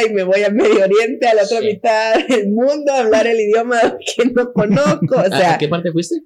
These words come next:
Speaker 1: primero me fui a Israel, estuve, bueno, Palestina, Israel,
Speaker 2: Ujú.
Speaker 1: estuve tres meses ahí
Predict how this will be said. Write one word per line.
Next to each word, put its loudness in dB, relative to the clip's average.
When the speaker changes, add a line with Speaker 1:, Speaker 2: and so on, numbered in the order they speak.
Speaker 1:
primero -2
me -2
fui 0
a 0
Israel, 0
estuve, 0
bueno, 0
Palestina, -4
Israel, 0
Speaker 2:
Ujú. 2
Speaker 1:
estuve 0
tres 0
meses 0
ahí 0